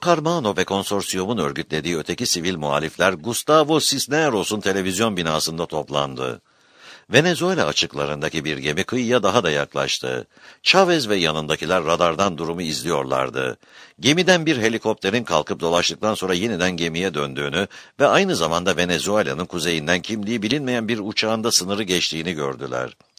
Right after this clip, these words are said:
Dipnot, Chavez'in röportajda açıklamasından. Hugo Chavez discusses Venezuela coup.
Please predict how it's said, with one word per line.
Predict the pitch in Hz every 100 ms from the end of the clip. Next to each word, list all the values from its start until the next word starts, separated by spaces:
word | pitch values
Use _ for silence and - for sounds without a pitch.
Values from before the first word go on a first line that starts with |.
| _ _ _ _ _ _ _ _ _ _ 117
Dipnot, | 214 107 85 - - -
Chavez'in | - 170 170 151 156
röportajda | 151 147 135 131 117
açıklamasından. | 101 - 76 76 71 71 67 67 64 _ _ _
Hugo | 147 151
Chavez | 151 151 147 151 110
discusses | 110 - 135 139 143 104
Venezuela | 92 101 80 104 110 85 71 71
coup. | 73 67